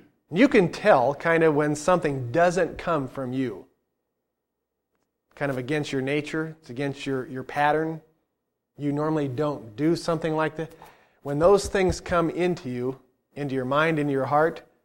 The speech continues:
you need to go to the Word. Go to the Lord. "All right, Father, if this is you,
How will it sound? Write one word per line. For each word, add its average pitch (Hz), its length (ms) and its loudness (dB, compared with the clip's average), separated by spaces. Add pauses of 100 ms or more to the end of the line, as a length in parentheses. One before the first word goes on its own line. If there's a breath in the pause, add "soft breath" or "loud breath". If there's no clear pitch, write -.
(160)
you 120 120 -12
need 151 240 -2
to 139 80 -2
go 143 180 0
to 156 80 4
the 160 120 4
Word. 113 420 -2 (600)
Go 156 160 2
to 170 80 2
the 165 100 2
Lord. 127 340 0
"All 120 140 -2
right, 151 180 2
Father, 117 340 -2
if 113 100 -12
this 143 180 -4
is 139 160 -4
you, 127 260 -6